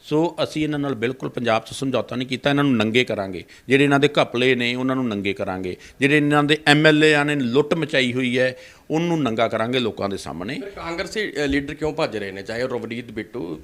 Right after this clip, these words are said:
Speaker 2: ਲਗਾਤਾਰ ਕਾਂਗਰਸ ਦੇ ਵਿੱਚ ਸੀਗੇ, ਬਿਆਨ ਸਿੰਘ ਦੇ ਪੋਤੇ ਨੇ, ਪਰ ਕਾਰਨ ਕਿਉਂ ਸਮਝਦੇ ਹੋ, ਕਿਉਂ ਕਾਂਗਰਸ ਛੱਡ ਰਹੇ? ਚਾਹੇ ਦਲਵੀਰ ਗੋਲਡੀ ਹੋਵੇ, ਆਪਸ ਦੇ ਵਿੱਚ ਕਹਿੰਦੇ ਜਾ ਕੇ ਸੰਗਰੂਰ ਤੋਂ ਦੇਖੋ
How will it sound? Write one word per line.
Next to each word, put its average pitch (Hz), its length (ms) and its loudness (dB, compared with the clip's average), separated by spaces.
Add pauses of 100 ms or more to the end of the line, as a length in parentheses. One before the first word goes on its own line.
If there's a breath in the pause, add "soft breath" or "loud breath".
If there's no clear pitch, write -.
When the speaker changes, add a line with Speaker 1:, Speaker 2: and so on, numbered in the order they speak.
(320 soft breath)
Speaker 2:
ਲਗਾਤਾਰ 151 400 0
ਕਾਂਗਰਸ 139 420 -2
ਦੇ 147 120 -2
ਵਿੱਚ 135 160 -2
ਸੀਗੇ, 117 200 -8
ਬਿਆਨ 143 240 -4
ਸਿੰਘ 143 180 -10
ਦੇ 151 80 -6 (340)
ਪੋਤੇ 123 320 -4
ਨੇ, 107 180 -6 (300 soft breath)
ਪਰ 170 100 -4
ਕਾਰਨ 175 360 0
ਕਿਉਂ 170 180 -4
ਸਮਝਦੇ 160 320 -4
ਹੋ, 170 60 -6
ਕਿਉਂ 180 220 -4
ਕਾਂਗਰਸ 151 360 -4
ਛੱਡ 127 160 -6
ਰਹੇ? 135 100 -4
ਚਾਹੇ 151 140 -4
ਦਲਵੀਰ 143 320 -2
ਗੋਲਡੀ 147 360 0
ਹੋਵੇ, 131 240 0 (240 loud breath)
ਆਪਸ 160 320 0
ਦੇ 214 120 4
ਵਿੱਚ 202 200 -2
ਕਹਿੰਦੇ 208 280 2
ਜਾ 190 180 4
ਕੇ 196 280 0
ਸੰਗਰੂਰ 156 360 -2
ਤੋਂ 165 160 -6
ਦੇਖੋ 156 240 -4